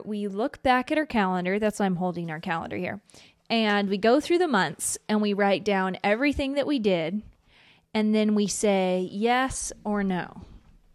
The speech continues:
As in, was that a great use of time and energy? Or was it a poor use of time and energy?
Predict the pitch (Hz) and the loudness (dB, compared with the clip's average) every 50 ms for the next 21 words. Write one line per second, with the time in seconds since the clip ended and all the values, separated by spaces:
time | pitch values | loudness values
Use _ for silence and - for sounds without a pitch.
0 | _ _ _ _ _ _ _ - - - - - _ _ _ - 214 208 196 214 | _ _ _ _ _ _ _ -20 -20 -20 -20 -20 _ _ _ -2 -2 0 0 0
1 | 214 202 190 190 185 175 - 196 202 202 208 233 226 233 175 - - - 196 190 | -2 -2 -2 -4 -6 -8 -6 -6 -6 -2 0 0 0 2 0 -2 -2 -4 -6 -6
2 | 180 202 190 214 220 220 226 - 220 220 220 208 - - 202 - - 214 202 202 | -4 -4 -2 0 2 2 0 0 -2 -2 -2 -4 -6 -8 -8 -8 -6 -4 -2 0
3 | 202 202 196 196 190 180 185 180 180 180 180 190 180 190 214 - - _ - - | 0 0 -2 -2 -2 -2 -2 -4 -4 -4 -6 -6 -8 -8 -8 -10 -14 _ -20 -20
4 | _ _ _ _ _ _ _ _ - 208 196 190 185 185 180 175 185 180 165 185 | _ _ _ _ _ _ _ _ -6 -4 -2 0 0 -2 -2 -2 -4 -4 -2 -2
5 | 180 170 - - - 185 175 170 - - - 180 175 175 165 170 160 - - - | -4 -4 -6 -6 -8 -6 -6 -6 -6 -8 -8 -6 -6 -4 -6 -6 -8 -10 -12 -10
6 | 185 170 180 208 - - 202 196 202 208 202 - - - | -8 -8 -8 -8 -10 -10 -10 -10 -10 -10 -10 -12 -14 -16